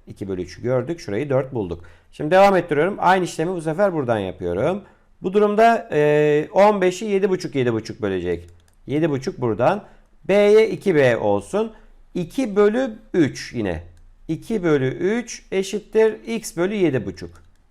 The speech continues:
X bölü yedi buçuk. Ya ne yapar? X dediğimiz değer burada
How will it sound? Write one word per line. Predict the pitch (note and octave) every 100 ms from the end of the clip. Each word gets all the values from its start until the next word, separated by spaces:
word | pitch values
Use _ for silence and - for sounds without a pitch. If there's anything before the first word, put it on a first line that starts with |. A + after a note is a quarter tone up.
| _
X | - C3 -
bölü | B2 C#3 G3+ G3+ - _ -
yedi | B2+ C#3 A2
buçuk. | F#2 - E2+ - _ -
Ya | B2+
ne | G3
yapar? | G3 F3+ A#3 A3
X | - F3+ -
dediğimiz | D#3+ D3+ D3 C#3
değer | C#3 D3+ G#3+ F3+
burada | C#3+ F3 A3+ A3+